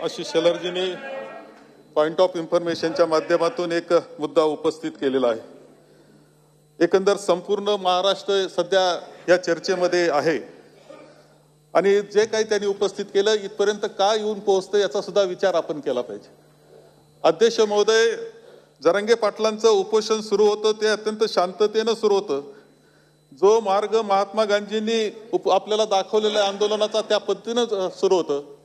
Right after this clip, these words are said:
यापूर्वी सुद्धा मराठा समाजाच्या आरक्षणाकरता मोर्चे झाले, ते मोर्चे लाखोचे असायचे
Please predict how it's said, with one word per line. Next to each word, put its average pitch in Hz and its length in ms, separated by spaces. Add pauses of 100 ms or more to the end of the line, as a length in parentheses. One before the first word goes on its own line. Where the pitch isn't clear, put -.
(400)
यापूर्वी 220 480
सुद्धा 208 260
मराठा 208 340
समाजाच्या 208 560
आरक्षणाकरता 208 920
मोर्चे 202 440
झाले, 208 320 (500)
ते 208 80
मोर्चे 208 540
लाखोचे 240 460
असायचे 233 560